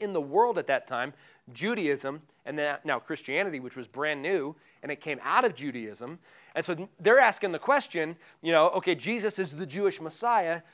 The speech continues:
Now we believe, do we have to become Jews? W-, what does this look like?" And so they're kinda asking that question of, "Where do we fit?" And so Paul began this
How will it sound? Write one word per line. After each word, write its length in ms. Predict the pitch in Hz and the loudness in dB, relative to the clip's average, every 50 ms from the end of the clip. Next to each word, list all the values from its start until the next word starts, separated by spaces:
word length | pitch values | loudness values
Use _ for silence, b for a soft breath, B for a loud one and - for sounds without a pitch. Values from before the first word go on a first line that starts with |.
| b b b | b b b
Now 160 | - 175 180 | 2 2 2
we 180 | 170 165 233 262 | 4 4 0 -2
believe, 520 | 214 214 185 175 165 156 160 165 165 160 - b b b _ | 0 2 2 2 4 4 4 2 0 0 -4 b b b _
do 80 | - 151 | -10 -2
we 100 | 165 180 | -2 -2
have 100 | 170 - | -2 -2
to 80 | - | -8
become 360 | 131 135 - - 139 117 110 107 | -16 -16 -14 -14 -14 -14 -14 -14
Jews? 560 | 110 131 190 226 220 220 214 214 214 190 - b b b b | -12 -8 -6 -6 -6 -6 -6 -8 -10 -12 -14 b b b b
W-, 160 | b 180 320 - | b -8 -8 -6
what 180 | 233 208 202 233 | 0 4 6 6
does 140 | 240 196 - | 6 4 -2
this 220 | 185 170 - - | -6 -6 -4 -4
look 200 | 214 226 220 - | -6 -6 -6 -6
like?" 320 | 139 117 98 92 - - b b b b b - | -10 -10 -10 -10 -16 -20 b b b b b -10
And 80 | 180 170 | -8 -8
so 80 | - 180 | -6 -4
they're 120 | 185 180 | -4 -4
kinda 320 | 185 185 233 269 262 - 196 | -2 0 -2 -2 -2 -2 -4
asking 340 | 190 202 208 - - 208 190 | -6 -6 -6 -4 -4 -2 0
that 180 | 175 156 - | 0 -2 -2
question 440 | - - 220 220 220 - - 185 165 | -4 -4 -2 -2 -2 -4 -8 -4 -4
of, 160 | 156 143 - b b b b b | -4 -4 -4 b b b b b
"Where 240 | b 147 165 196 220 | b -4 -4 -4 -2
do 60 | 214 190 | -4 -6
we 120 | 151 139 | -8 -8
fit?" 380 | - - - 196 196 160 107 - _ _ b b b b b b b b b b b b b | -10 -10 -12 -8 -8 -8 -8 -10 _ _ b b b b b b b b b b b b b
And 120 | 170 165 | -6 -2
so 120 | - 190 | -2 -2
Paul 480 | 175 - - - - - 254 285 285 269 | -4 -4 -10 -10 -2 2 4 4 4 4
began 540 | 196 190 175 139 127 185 202 226 262 262 233 | 0 -2 -6 -6 -2 0 0 0 0 0 -2
this 200 | 202 - - | -2 -4 -4